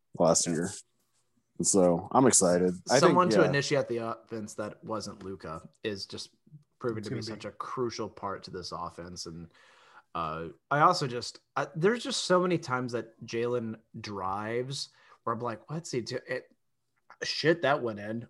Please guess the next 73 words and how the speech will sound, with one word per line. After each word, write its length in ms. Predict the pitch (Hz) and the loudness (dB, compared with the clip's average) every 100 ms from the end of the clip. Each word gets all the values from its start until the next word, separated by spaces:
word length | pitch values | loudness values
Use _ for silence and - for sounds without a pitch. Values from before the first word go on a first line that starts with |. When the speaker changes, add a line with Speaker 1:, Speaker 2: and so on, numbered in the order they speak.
| - | -6
Speaker 3:
Holy 260 | 160 117 101 | -2 0 6
Speaker 2:
I 80 | |
know, 100 | 196 | 8
Speaker 3:
hell." 60 | 202 | 8
Speaker 2:
right? 160 | 165 196 | 8 8
I'm 80 | 208 | 8
Speaker 3:
Like, 120 | 185 | 6
Speaker 2:
like, 80 | 185 | 6
Speaker 3:
it, 20 | |
Speaker 2:
"Oh, 20 | 151 | 4
Speaker 3:
there's 180 | - | 2
Speaker 2:
shit." 100 | 165 127 | 0 0
Speaker 3:
so 220 | - 185 | 4 6
Speaker 2:
Like 60 | 180 | 6
Speaker 3:
many 120 | 156 | 4
times 320 | 147 135 120 | 4 2 2
that 100 | 120 | -2
it's 140 | 117 | -4
just 120 | - 117 | -8 -4
like, 220 | 113 110 | -4 -4
he's 360 | 127 131 120 - - | -6 -6 -6 -10 0
Speaker 1:
The 200 | 139 151 | 6 8
anti-Jay 600 | 147 165 160 151 120 110 110 | 10 8 8 8 8 4 0
Rich. 480 | 98 98 - - - _ - | 0 -4 -6 -12 -16 _ -2
Speaker 3:
Right. 320 | 135 107 95 - _ _ _ - | 0 0 -4 -16 _ _ _ 2
Yeah. 180 | 160 143 | 4 4
Speaker 2:
Yeah, 80 | 117 | 4
Speaker 3:
No, 100 | 160 | 6
there's 180 | 196 | 6
a 40 | 226 | 8
Speaker 2:
on 60 | |
Speaker 3:
lot 100 | 226 | 8
of 60 | 226 | 8
Speaker 2:
that, 40 | |
Speaker 3:
times 180 | 208 185 | 6 4
Speaker 2:
yeah. 60 | - | 6
Speaker 3:
where, 120 | 156 151 | 2 4
where 140 | 143 | 2
he 160 | 139 175 | 2 2
makes 300 | 160 151 151 | 2 2 2
a 60 | |
decision 400 | 156 147 143 131 135 | 0 2 0 0 0
on 80 | |
the 80 | 123 | 0
basketball 400 | 110 117 - 117 | -2 -2 -2 -4
court 180 | 110 110 | -4 -4
where 80 | 110 | -4
I'm 40 | 110 | -6
like, 140 | 101 _ _ _ _ - | -10 _ _ _ _ -12
"I 40 | |
see 140 | - | -4
where 120 | 117 117 | -2 -2
that, 220 | 113 - | -4 -6
that 180 | 113 113 | -6 -4
was" 280 | 113 113 - _ | -4 -6 -8 _
Speaker 2:
That, 200 | 139 131 | -6 -4
that 100 | 131 | -2
made 140 | 135 139 | -2 0
sense 340 | 202 - - | 0 0 -8
why 140 | 143 127 | -6 -4
he 60 | |
did 160 | 135 131 | -2 -2
that. 100 | 123 | -2
Speaker 3:
Right. 180 | 123 202 | 2 6
Speaker 2:
Yeah. 200 | 202 - - - | 6 4 -10 -10
Speaker 3:
Exactly. 560 | - 147 131 120 107 95 104 | -4 2 2 0 -4 -4 -4
Yeah. 140 | 190 | -4
He's 260 | 123 123 110 | -4 -4 -6
the 140 | 131 | -6
anti-Jay 460 | 120 117 113 98 90 | -4 -6 -8 -10 -10
Rich. 300 | 76 71 - | -12 -14 -10
Well, 140 | 110 | -6
Speaker 2:
Yeah. 80 | 104 | -6